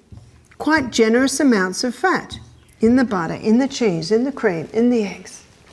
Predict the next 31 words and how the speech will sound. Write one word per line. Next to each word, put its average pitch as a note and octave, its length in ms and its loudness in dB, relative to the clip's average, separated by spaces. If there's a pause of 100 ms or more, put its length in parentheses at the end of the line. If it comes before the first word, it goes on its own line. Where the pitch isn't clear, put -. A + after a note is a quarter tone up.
(1400)
He C4 80 4
said, A#3 220 2
"The A3 80 2
weight A#3 240 0
just - 240 -8
fell F3 240 -6
off A3 220 -4
me." F3 180 -10 (960)
He - 100 -6
said, A#3+ 140 0
"I B3+ 140 2
got - 180 -4
quite F3+ 220 -4
excited." G#3+ 540 -2 (1200)
He B3 100 2
said, B3+ 200 2
"I A3+ 80 2
was G#3 100 -2
quite - 280 0
happy A#3 280 0
with A3 240 2
this - 220 0
food C#4 300 0
program," F#3+ 440 0
because A#3+ 300 0
he B3 100 2
said, A#3+ 220 0
"I A#3 80 0
was A#3+ 200 -2
never E4 260 2
hungry." A3 440 0